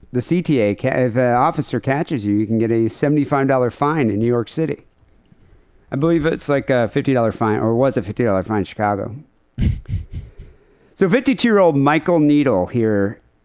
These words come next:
Nightel, I guess, is a man of principle. He will not rest until the seventy-five dollar ticket he received for using the door between subway cars to escape a pissing passenger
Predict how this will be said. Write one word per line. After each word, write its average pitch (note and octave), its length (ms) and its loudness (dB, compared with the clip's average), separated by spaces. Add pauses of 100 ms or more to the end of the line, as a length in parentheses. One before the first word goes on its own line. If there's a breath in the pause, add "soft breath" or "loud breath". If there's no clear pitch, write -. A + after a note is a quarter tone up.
(160)
Nightel, B2+ 640 0
I F2 100 -6
guess, F2+ 280 -6
is A2+ 100 -2
a B2 40 2
man D3+ 180 4
of C3+ 80 0
principle. - 540 -4 (560)
He - 100 -6
will C#3+ 140 2
not D3+ 260 0
rest D#3+ 280 0
until D3+ 200 0
the C3 100 0
seventy-five F3+ 560 2
dollar D#3 220 4
ticket D3 280 -2
he C3 60 2
received B2+ 360 0
for B2 80 -2
using B2+ 180 0
the B2 80 2
door C3 220 2
between B2 340 0
subway C3 300 0
cars G#2+ 320 0
to A#2 80 -4
escape C#3 340 -2
a B2 100 2
pissing F3 480 -2
passenger B2 760 0